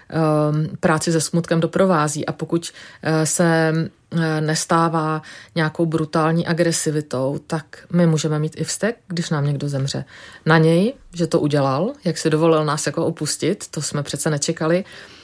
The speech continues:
A my můžeme mít vztek i na Boha nebo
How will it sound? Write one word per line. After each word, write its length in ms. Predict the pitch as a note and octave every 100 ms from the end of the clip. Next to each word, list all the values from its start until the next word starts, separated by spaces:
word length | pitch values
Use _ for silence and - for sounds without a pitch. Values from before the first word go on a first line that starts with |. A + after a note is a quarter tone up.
| - _
A 100 | E3+
my 120 | F3+
můžeme 300 | F#3+ G3 F#3+
mít 220 | F#3 F#3 -
vztek 380 | - - F3+ -
i 180 | F3+ E3
na 140 | D3+
Boha 440 | D#3 F3+ F3 E3
nebo 420 | E3 D#3+ D3+ D#3